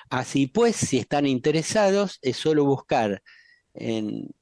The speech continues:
en cualquier buscador de internet, Asociación Vicente Beltrán Anglada, y, y podrán encontrar el libro y descargarlo gratuitamente para leerlo y, y, y disfrutar de, del mismo.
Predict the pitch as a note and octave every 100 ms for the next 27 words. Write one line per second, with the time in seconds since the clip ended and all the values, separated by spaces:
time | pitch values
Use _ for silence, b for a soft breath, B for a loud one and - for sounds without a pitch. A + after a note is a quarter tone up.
0 | _ - A2+ A#2+ A#2+ - D#3+ D3 C3+ B2+
1 | C3+ C#3 C#3+ D3 C#3 D#3+ F3 G3+ G#3 -
2 | - G2+ A2+ A2+ - D#3+ C#3 - D3+ D3
3 | C#3 B2+ D#3+ D#3+ E3+ F#3+ G#3 G#3+ A3 B
4 | B B _ _ - B2 A#2 A2 G#2+ G#2
5 | - - _ _ _ C#3 A2+ - A#2 B2
6 | C3 B2+ A#2 A#2 A2 C3 B2+ B2 C#3 C#3
7 | A2 - A2+ A#2 A#2+ A2+ G#2+ - A#2+ A#2+
8 | B2 B2 B2+ A#2 G#2+ G#2 G#2 A2+ C3 B2+
9 | C3+ B2+ G#2 G2 - B2 G#2+ G2+ - A2
10 | G#2+ G#2 G#2+ G2 G#2+ G#2+ G2+ F#2+ E2 G#2
11 | G#2+ F#2 F#2+ - -